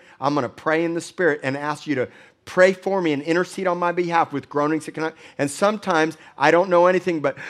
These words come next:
"Oh, oh," and I start to just cry out. I have this, it sounds weird to you now.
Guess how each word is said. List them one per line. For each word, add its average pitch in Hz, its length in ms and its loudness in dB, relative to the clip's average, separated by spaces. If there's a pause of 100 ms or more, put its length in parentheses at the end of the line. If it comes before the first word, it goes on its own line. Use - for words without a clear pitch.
"Oh, 330 1160 10 (560)
oh," 508 1000 12
and 208 120 2
I 190 100 4
start 220 320 -2
to 180 80 0
just 156 240 -6
cry 208 340 2
out. 175 160 4
I 180 120 -2
have 202 180 -2
this, 165 200 -2 (380)
it 147 120 0
sounds 165 320 2
weird 147 240 -2
to 143 60 -4
you 143 100 -2
now. 143 380 -4